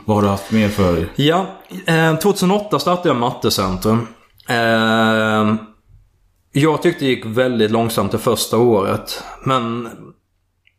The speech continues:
Speaker 2: det gick väl för att det var en helt ny verksamhet. Jag hade ju ingen erfarenhet av att bygga ideella föreningar att, eller vara engagerad i ideella föreningar.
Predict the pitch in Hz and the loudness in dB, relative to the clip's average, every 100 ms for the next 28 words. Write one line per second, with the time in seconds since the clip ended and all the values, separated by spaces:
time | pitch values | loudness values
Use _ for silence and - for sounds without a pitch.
0 | _ - 135 147 156 151 - 131 123 - | _ -8 0 0 0 -4 -2 -2 0 -2
1 | 123 - - 135 131 135 107 156 131 117 | -4 -6 -4 -2 2 2 2 0 2 0
2 | 127 - 107 107 120 101 113 143 175 151 | -2 -2 -2 2 2 2 2 2 2 2
3 | 107 117 151 - 123 104 104 104 104 104 | 2 0 -2 0 0 2 0 2 2 2
4 | 110 107 107 110 104 104 120 123 101 101 | 0 0 0 2 0 0 2 2 2 0
5 | 104 104 - - - 107 113 117 123 120 | 0 -2 -6 -10 -2 0 2 2 2 2
6 | 104 101 101 101 101 104 113 104 98 98 | 2 0 0 0 0 0 0 0 0 -2
7 | 110 101 104 107 | -2 0 0 -4